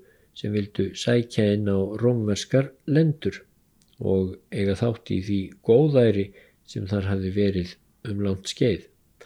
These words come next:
Marcus Aurelius tókst á við allt þetta mótlæti af því þolgæði sem kemur best fram í skrifum hans sjálfs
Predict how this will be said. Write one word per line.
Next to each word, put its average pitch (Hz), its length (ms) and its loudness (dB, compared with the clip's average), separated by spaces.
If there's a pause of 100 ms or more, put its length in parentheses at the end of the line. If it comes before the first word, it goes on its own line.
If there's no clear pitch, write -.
(540)
Marcus 120 400 -2
Aurelius 127 600 2 (100)
tókst - 320 -4
á 120 160 4
við 113 160 6
allt - 160 -6
þetta 117 240 0
mótlæti 117 640 2
af 131 140 2
því 107 80 0 (160)
þolgæði 120 720 4
sem 131 160 -2
kemur 104 320 0
best 117 320 0
fram 117 240 2
í 101 80 2
skrifum 113 640 2
hans 113 240 0
sjálfs 131 400 0